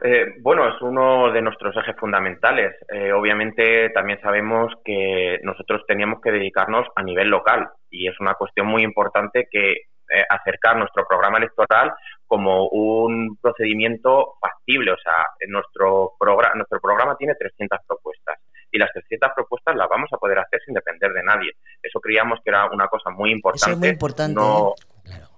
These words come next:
Speaker 1: no vender, eh, cosas grandilocuentes ni cosas así, porque, claro, ya, ya sabemos que las promesas de los políticos en campaña electoral,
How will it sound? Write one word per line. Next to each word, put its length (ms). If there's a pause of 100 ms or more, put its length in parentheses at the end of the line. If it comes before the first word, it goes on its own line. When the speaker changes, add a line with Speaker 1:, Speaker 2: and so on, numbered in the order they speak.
(140)
Speaker 1:
no 160
vender, 680
eh, 400
cosas 300
grandilocuentes 1040
ni 120
cosas 300
así, 280
porque, 460
claro, 260
ya, 720
ya 60
sabemos 400
que 80
las 200
promesas 560
de 100
los 300
políticos 480
en 60
campaña 360
electoral, 480